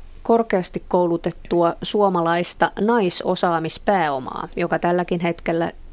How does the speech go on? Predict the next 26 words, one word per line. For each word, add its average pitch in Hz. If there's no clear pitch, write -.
kuuntelee 170
tätä -
lähetystä 165
siellä 170
samalla, 160
kun 165
on 175
lasten 170
kanssa 175
kotona? 190
Minkälainen 196
osaamispääoma 165
meillä 180
on 165
kotona 180
lasten 170
kanssa 170
ja 156
onko 226
se 220
väärin, 175
että -
meillä 156
on 156
kotona 160
lastensa 170